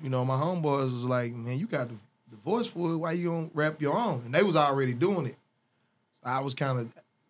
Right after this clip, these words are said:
it was kinda like a joke at first. Like, you know, I wasn't really serious, but they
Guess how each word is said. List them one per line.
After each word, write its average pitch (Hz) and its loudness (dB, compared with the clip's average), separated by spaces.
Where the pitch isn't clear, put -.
it 156 0
was 156 0
kinda 156 4
like 147 4
a 131 0
joke 147 2
at 131 0
first. 131 2
Like, 120 -4
you 123 -8
know, 123 -4
I 127 0
wasn't 127 -2
really 123 -2
serious, 139 -2
but 120 -10
they 131 -4